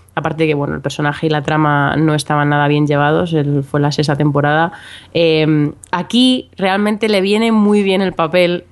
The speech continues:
y, y, y, jo, ti-, tiene como mucho, es muy, es muy adorable, es como muy entrañable, entra-, es la palabra. Y de verdad, a pesar de que es tan tontito y de que te frustra un poco, pues le entiendes muy bien, lleva muy bien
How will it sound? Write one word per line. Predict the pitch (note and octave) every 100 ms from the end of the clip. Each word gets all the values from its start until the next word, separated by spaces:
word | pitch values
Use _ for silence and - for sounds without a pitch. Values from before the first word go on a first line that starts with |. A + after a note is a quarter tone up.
| -
y, | F3 F3 E3+ E3+ E3+
y, | - F3+ F3 E3+ E3+ E3 - - - - B1
y, | -
jo, | - - - - - - _
ti-, | G#3 A3+
tiene | G#3 G3+
como | G#3 G3
mucho, | G3+ G#3 G#3+ G3+ G3 G3
es | G3
muy, | G#3 G3+ G#3 G3+ G3 G3 F#3 F3+ F3 E3 - - - -
es | G3
muy | G3 A3
adorable, | G#3 F#3+ A3 A3
es | G3
como | G3+ G3
muy | G3 G#3
entrañable, | G#3+ F3 E3+ E3 D#3+
entra-, | E3 E3 F3+
es | F3+
la | F#3
palabra. | E3 D#3+ D#3 D3+ D3
Y | - F3+ F3 E3
de | E3+
verdad, | E3+ E3+ F3+ G3+ - - - -
a | E3+
pesar | F3 F#3+
de | G#3
que |
es | A3
tan | A3+ G#3
tontito | F#3 F3+ B3+ D#4 A3+ G#3
y |
de | G3 F#3
que | F#3 F3+ F3+ F3+ F3
te |
frustra | F3 G3 G3+ G#3+
un | F#3+
poco, | F3+ A3+ A3+ G#3+ A3 - -
pues | - F#3+
le |
entiendes | F#3 G#3 G#3 F#3
muy | F3
bien, | G3 B3+ A#3+ A3+ A3+ A3 G3+
lleva | G3
muy | G3+ G3
bien | F#3+ F#3+ F#3 F3+ F#3